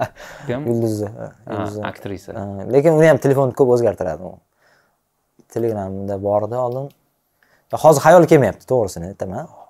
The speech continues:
Speaker 2: Aynan.
Speaker 1: Hop, xohlasangiz qarab ko'ring.
Speaker 2: Yo, hozir qidirishim kerak-da, bittalab qidirishim kerak.
Speaker 1: Misol uchun, Odil Ahmedov bo'lishi mumkin, Eldor Shomurodov bo'lishi mumkin,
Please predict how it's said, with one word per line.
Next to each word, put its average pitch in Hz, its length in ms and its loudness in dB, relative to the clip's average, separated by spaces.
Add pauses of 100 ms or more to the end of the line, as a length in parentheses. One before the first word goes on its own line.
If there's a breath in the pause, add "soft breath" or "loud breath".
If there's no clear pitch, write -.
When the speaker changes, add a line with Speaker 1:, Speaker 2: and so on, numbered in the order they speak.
(120)
Speaker 2:
Aynan. 107 340 -4
Speaker 1:
Hop, - 60 -6
xohlasangiz 117 400 -2
qarab 98 260 -10
ko'ring. 185 280 -6 (500 soft breath)
Speaker 2:
Yo, 117 100 8
hozir 147 260 8
qidirishim 165 320 6
kerak-da, 127 340 8
bittalab 143 420 4
qidirishim 120 320 2
kerak. 90 160 -4 (100)
Speaker 1:
Misol 139 320 4
uchun, 170 240 -4
Odil 123 280 0
Ahmedov 110 460 -2
bo'lishi 104 260 -6
mumkin, 101 200 -10
Eldor 87 240 -4
Shomurodov - 500 -4
bo'lishi 107 240 -12
mumkin, 101 280 -10